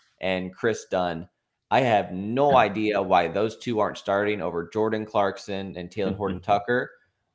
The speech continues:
Speaker 1: but I think big changes are coming because the Jazz were a total,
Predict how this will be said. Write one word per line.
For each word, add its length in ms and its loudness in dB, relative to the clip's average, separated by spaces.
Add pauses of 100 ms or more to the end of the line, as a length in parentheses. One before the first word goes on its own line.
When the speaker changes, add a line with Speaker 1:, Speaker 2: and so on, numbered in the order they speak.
(120)
Speaker 1:
but 140 4
I 60 6
think 360 -4
big 200 2
changes 320 0
are 80 -2
coming 360 0
because 280 -2
the 80 -6
Jazz 440 6
were 160 0
a 100 0
total, 680 -2